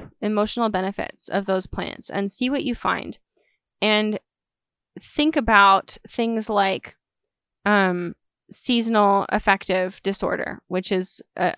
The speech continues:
a, a type of depression, or, or yeah, I think, where, like, I think I'm explaining this right. You know, when you don't get enough sunlight, you don't get enough vitamin D, you don't get enough sunlight, and you get depressed.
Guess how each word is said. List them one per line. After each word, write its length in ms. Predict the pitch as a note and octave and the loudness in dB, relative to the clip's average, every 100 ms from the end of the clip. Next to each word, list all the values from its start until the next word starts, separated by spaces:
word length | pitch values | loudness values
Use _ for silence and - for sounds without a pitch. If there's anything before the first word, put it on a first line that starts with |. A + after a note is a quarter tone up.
| - | -2
a, 180 | F3+ - | -4 -2
a 120 | F#3+ | -4
type 320 | F3+ - G3 F#3 | -4 -2 -2 0
of 400 | F3+ F3 - - _ _ _ | -2 -4 -18 -20 _ _ _
depression, 720 | G#3+ G3+ - B3+ - - F#3+ - | -6 -2 2 2 0 -6 -6 -8
or, 160 | - - _ | -10 -12 _
or 340 | - F#3+ F3+ F#3 _ _ _ | -4 -2 -4 -8 _ _ _
yeah, 120 | - - | -8 -6
I 80 | F#3+ | -4
think, 300 | A3 F#3 - | -4 -4 -6
where, 420 | - G3 F#3+ F3+ | 0 2 2 0
like, 300 | G3 F#3+ - _ _ _ _ _ _ - | 0 -2 -6 _ _ _ _ _ _ -4
I 40 | |
think 140 | G#3+ A3+ | 0 0
I'm 80 | |
explaining 360 | F3 - F3+ F#3 | -2 -2 -2 0
this 180 | F3+ - | -2 -2
right. 300 | F#3 G#3 - - | 0 0 -4 -8
You 120 | - F#3 | 0 2
know, 80 | |
when 160 | G3 G3 | 2 2
you 120 | G#3 | 0
don't 240 | G#3 A3 A#3 | 4 4 4
get 100 | G#3+ | 2
enough 160 | G3+ | 0
sunlight, 500 | - G3+ G#3 G#3 B3 | 0 0 0 0 -2
you 80 | G#3+ | 0
don't 160 | A3 G3+ | 0 0
get 120 | F#3 | -2
enough 240 | F#3+ G3 | -2 0
vitamin 340 | G3+ F#3+ F#3+ G3 | 0 0 0 -2
D, 80 | |
you 120 | G3 G3 | -2 -2
don't 100 | F#3 | -2
get 100 | G3 | -4
enough 140 | G3 | -4
sunlight, 380 | - G3 G3 - | -4 -4 -4 -4
and 100 | G#3 | -6
you 40 | |
get 120 | G3+ | -6
depressed. 460 | - - C4+ - - | -6 -4 -4 -4 -12